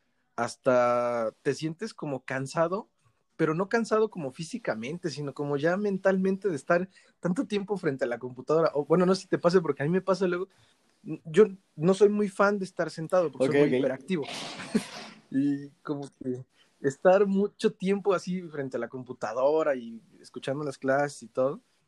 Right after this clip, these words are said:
Speaker 1: ya te lo juro, eh, en las últimas clases ya de más en la tarde, ya ando súper ido porque como que ya, ya me bloqueé solito de que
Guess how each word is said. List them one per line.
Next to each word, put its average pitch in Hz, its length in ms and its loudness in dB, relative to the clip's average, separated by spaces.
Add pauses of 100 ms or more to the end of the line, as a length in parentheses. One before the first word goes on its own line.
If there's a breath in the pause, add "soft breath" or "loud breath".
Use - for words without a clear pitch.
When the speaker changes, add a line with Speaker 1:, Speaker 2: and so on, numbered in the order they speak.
(340)
Speaker 1:
ya 175 280 4
te 170 160 -2
lo 135 140 -4
juro, 180 320 -4
eh, 120 280 -10
en 123 60 -12
las 127 160 -12
últimas 165 360 -6
clases 151 320 -2
ya 139 120 2
de 143 120 0
más 127 200 -8
en 151 80 -4
la 113 60 -4
tarde, 127 340 -6
ya 147 160 0
ando 160 180 -2
súper 127 380 -6
ido 143 260 -2
porque - 300 -14
como 117 240 -10
que 117 140 -8
ya, 131 400 0 (380)
ya 147 160 6
me 156 120 0
bloqueé 139 360 -4
solito 143 480 -4
de 110 160 -8
que 101 360 -8